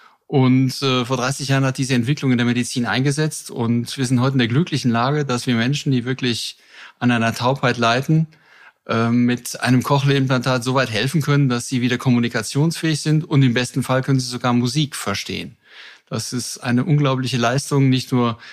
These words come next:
der Medizin als solches, sondern auch des Gehirnes des Menschen. Weil wir müssen, äh, eins wissen, der Patient hört nachher mit seinem Gehirn.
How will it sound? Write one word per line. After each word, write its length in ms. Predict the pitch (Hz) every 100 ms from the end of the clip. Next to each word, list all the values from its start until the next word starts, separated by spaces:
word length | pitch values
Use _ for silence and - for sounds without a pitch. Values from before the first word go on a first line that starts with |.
| -
der 120 | 120 113
Medizin 580 | 117 113 - 147 156 156
als 220 | 120 -
solches, 360 | 123 135 147
sondern 460 | 143 131 127 127 139
auch 360 | 120 120 - -
des 260 | 120 -
Gehirnes 440 | 139 117 147 135 -
des 200 | 117 147
Menschen. 400 | 156 139 101 101
Weil 260 | 101 107 - - - _ -
wir 100 | 120
müssen, 520 | 135 - 131 127 127
äh, 200 | 120 120
eins 320 | 123 127 113
wissen, 440 | 123 - 180 220 - - - _
der 100 | 127
Patient 680 | 135 123 - 123 170 170 -
hört 220 | 135 139
nachher 320 | 127 135 139
mit 160 | 135 127
seinem 260 | 127 127
Gehirn. 520 | 123 123 139 104 -